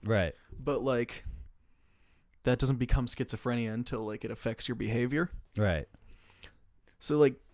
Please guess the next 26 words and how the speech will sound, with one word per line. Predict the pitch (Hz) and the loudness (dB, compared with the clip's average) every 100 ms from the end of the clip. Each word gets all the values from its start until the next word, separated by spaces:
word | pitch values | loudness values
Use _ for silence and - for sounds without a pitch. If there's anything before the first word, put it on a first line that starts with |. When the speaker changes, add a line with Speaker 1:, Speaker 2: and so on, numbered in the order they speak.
| - - | -20 -20
Speaker 2:
the, | 143 139 170 139 - - - - _ 139 | -16 2 4 4 -2 -20 -20 -20 _ -6
the | 135 | 6
functions | 143 - 143 151 - - 135 127 120 | 8 8 4 2 0 0 0 0 0
of | - 120 120 113 117 | 0 0 -2 -4 -6
these | 120 113 113 113 - - - - - | -4 -4 -8 -10 -8 -8 -10 -16 -10
mental | 127 117 131 | -6 -4 -4
processes, | - - 113 120 - 82 - 71 - - - | -4 -4 -2 0 0 0 -2 -4 -4 -6 -4
like, | 120 113 | 0 6
they're | 131 | 6
there | 123 127 | 8 4
for | - 123 104 104 - 123 | 4 0 -2 -6 -4 -2
a | |
reason | 110 107 123 - | 0 0 -2 -2
evolutionarily. | 98 123 95 120 107 90 95 | -2 0 0 -2 -4 0 4
Speaker 1:
Right. | 101 85 - _ - | 6 4 0 _ -8
Speaker 2:
They're | - | -4
not | - - | -4 -4
for, | 123 - | -6 -2
there | - 113 | 2 2
for | 110 | 0
no | 104 | -4
reason. | 87 76 - - - - - 92 | -4 -4 -6 -8 -10 -14 -4 2
Speaker 1:
Right. | 95 73 - - - - | 4 2 -6 -20 -12 -6
Speaker 2:
I | 113 | -6
don't | |
know. | 76 | -6